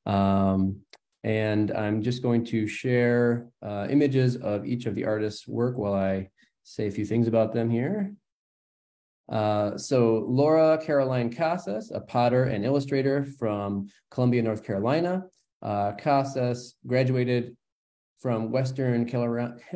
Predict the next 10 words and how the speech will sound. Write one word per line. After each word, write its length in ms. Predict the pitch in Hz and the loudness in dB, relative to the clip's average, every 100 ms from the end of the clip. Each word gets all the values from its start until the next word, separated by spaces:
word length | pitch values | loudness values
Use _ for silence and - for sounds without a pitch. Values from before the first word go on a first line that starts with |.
| 160 | -8
<laughs> 20 | - _ | -8 _
West-, 380 | 165 147 135 - - | -6 -4 -6 -14 2
Western 400 | 185 202 202 170 | 2 4 4 4
Carolina, 840 | 180 170 147 139 160 127 101 123 - _ _ | 4 4 6 6 4 2 0 -2 -10 _ _
uh, 240 | 113 110 110 | 0 2 4
University 800 | 135 139 135 135 139 139 139 | 4 4 2 0 -2 0 0
in 140 | 113 107 | -2 -4
two 120 | 143 | 0
thousand 220 | 123 110 | 0 0
eighteen 580 | 107 101 - 156 165 165 | -4 -4 0 2 2 -4